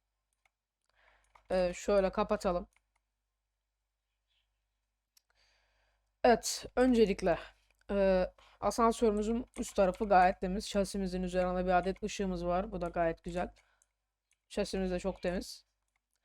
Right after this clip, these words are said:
Ray tekerleklerimiz, e, güzel duruyor. Yağlı, gayet güzel. Görmüş olduğum üzere raylar da yağlı.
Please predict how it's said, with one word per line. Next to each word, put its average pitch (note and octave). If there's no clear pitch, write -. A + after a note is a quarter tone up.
Ray A#3
tekerleklerimiz, G#3+
e, F3
güzel A#3
duruyor. G#3
Yağlı, G3
gayet F3
güzel. F#3+
Görmüş F3
olduğum F3+
üzere F#3
raylar F3+
da F3
yağlı. E3